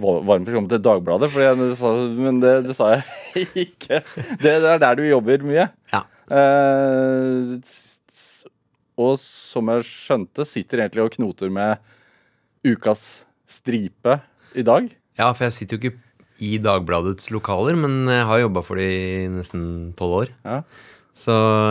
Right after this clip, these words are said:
Speaker 2: eh, jeg sitter på kontoret mitt og har Dagbladet i tankene. <laughs> Jeg har en Dagbladkopp som jeg drikker av for å liksom minne meg selv på at det er de jeg jobber for.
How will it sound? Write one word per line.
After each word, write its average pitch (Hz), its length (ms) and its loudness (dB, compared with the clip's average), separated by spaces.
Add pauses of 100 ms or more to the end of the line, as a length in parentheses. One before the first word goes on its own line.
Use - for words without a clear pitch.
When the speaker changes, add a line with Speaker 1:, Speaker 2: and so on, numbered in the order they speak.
Speaker 2:
eh, 107 180 -2 (120)
jeg 104 160 -8
sitter 120 260 -8
på 131 80 -2
kontoret 98 320 -2
mitt 90 160 -8
og 101 300 -2 (580)
har 95 160 0
Dagbladet 87 540 0
i 87 100 -4
tankene. 98 400 -2 (680)
<laughs> - 440 -8
Jeg 131 120 4
har 135 160 6
en 151 80 2
Dagbladkopp 101 640 0
som 143 140 -6
jeg 127 60 -4
drikker 101 340 -4
av 107 60 -10
for 113 160 -4
å 107 160 0
liksom 101 200 -8 (140)
minne 92 220 -6
meg 85 120 -2
selv 87 200 -2
på 87 100 2
at - 80 -6
det 95 60 6
er 87 40 2
de 87 80 2
jeg 85 140 2
jobber 78 140 -6
for. - 160 -12